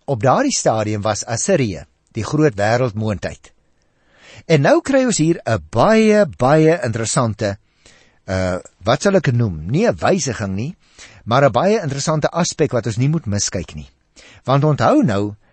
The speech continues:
dat Noord en Suid nou so bietjie met mekaar haaks geraak het.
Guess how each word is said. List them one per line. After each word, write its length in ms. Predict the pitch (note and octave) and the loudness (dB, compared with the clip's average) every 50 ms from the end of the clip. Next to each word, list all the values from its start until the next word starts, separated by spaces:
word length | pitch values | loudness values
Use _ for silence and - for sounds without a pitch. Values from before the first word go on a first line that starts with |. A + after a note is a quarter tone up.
| _ _ | _ _
dat 260 | A2+ A#2+ A#2+ - - | 0 0 0 0 -2
Noord 440 | G2 A2 B2+ D#3+ B3 C4+ A#3+ - - | -2 0 2 4 4 4 2 0 -2
en 220 | - A2+ G#2 G2 | -8 -6 -6 -4
Suid 480 | F#2+ - - F#3+ C3+ F#2 - - - - _ | -4 0 2 2 2 2 -2 -10 -20 -20 _
nou 260 | _ G2+ A2+ B2+ D#3+ D3+ | _ 2 4 4 4 4
so 160 | - C#3+ A#2+ | 2 -2 0
bietjie 260 | G#2 C3+ - - D#3 | 0 -2 0 0 0
met 160 | B2+ A2+ - | 0 0 -2
mekaar 460 | G#2+ G#2 - - A2+ A2 G#2+ G#2 G#2 - _ _ | -4 -6 -2 0 0 0 0 -2 -4 -6 _ _
haaks 420 | _ - - F#2+ A2 A#2+ - - - | _ -8 -2 -2 0 0 -2 -4 -2
geraak 380 | - A#2 G2 F#2+ F#2 - - | -2 0 0 0 -4 -6 -10
het. 220 | - - _ - | -14 -18 _ -20